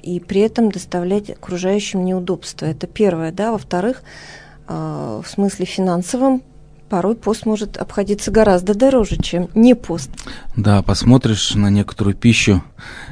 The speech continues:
Speaker 2: и даже в некоторых монастырях там <laughs> такие цены, <laughs> что думаешь, наверное, лучше с-, <laughs> там купить, там, кусок мяса и съесть. Порой так вот,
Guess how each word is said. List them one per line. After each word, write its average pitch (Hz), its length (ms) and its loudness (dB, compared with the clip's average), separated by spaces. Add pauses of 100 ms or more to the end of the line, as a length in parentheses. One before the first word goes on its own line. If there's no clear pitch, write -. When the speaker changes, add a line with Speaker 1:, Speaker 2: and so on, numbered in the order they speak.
(140)
Speaker 2:
и 101 40 -6
даже 92 260 0
в 87 60 0
некоторых 104 420 4
монастырях 110 680 4
там 92 400 -2
<laughs> - 100 -16
такие 113 320 -2
цены, 110 380 0 (300)
<laughs> - 240 -14
что 101 200 -6
думаешь, 107 420 4 (320)
наверное, 113 300 4
лучше 117 320 2
с-, 113 180 -6 (100)
<laughs> - 140 -12
там 104 160 -2
купить, 117 420 -6 (560)
там, 92 180 -4
кусок - 380 -6
мяса 113 300 2
и 104 60 -2
съесть. 92 380 -6
Порой 98 260 -4
так 98 360 -4
вот, 90 140 -14